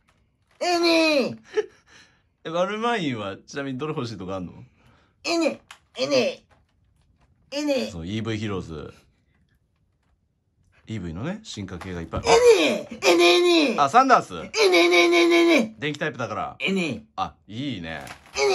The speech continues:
Speaker 1: えね、えね。
Speaker 2: じゃあ、それ、えーっとね、八パックと、えー、強化パックみたいなの入ってるんだけど、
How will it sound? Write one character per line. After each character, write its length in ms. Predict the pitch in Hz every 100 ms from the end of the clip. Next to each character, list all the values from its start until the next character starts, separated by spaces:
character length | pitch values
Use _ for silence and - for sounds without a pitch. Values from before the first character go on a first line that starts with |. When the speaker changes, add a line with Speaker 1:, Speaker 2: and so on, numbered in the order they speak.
| 359
Speaker 1:
え 40 |
ね、 80 | 330 294
え 40 |
ね。 240 | 285 226 - _ _ _ _ _ 117
Speaker 2:
じ 60 |
ゃ 20 |
あ、 20 | 110
そ 100 | 117
れ、 280 | 135 127 90
え 260 | 90 87
ー 40 | 82
っ 20 |
と 80 | 82
ね、 100 | 78
八 420 | - - - 247
パ 140 | 311
ッ 80 | 302 - -
ク 340 | - 117 120 123
と、 400 | 196 226 233 - _ _ -
え 460 | 101 95 95 92
ー、 20 | 101
強 140 | 110
化 100 | 117
パ 100 | 117
ッ 20 |
ク 60 | 104
み 80 | 92
た 60 |
い 20 | 78
な 0 |
の 60 |
入 140 | 113 107
っ 20 |
て 180 | - 110
る 80 |
ん 60 | 104
だ 60 | 85
け 100 | 80
ど、 360 | 92 76 67